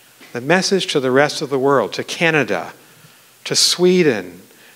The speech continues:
to Germany is, "You take the refugees, we will not."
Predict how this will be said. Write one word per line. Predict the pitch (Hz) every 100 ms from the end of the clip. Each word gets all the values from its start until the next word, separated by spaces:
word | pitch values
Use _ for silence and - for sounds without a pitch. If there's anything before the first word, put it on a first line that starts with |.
| -
to | 156
Germany | 113 156 175 165 151
is, | 143 127 117
"You | 156 226
take | - 151 -
the | 120
refugees, | 107 107 - 101 107 107 170 - - - - - _ _ -
we | 135 139
will | 123 120 117 120
not." | 110 107 90 90 -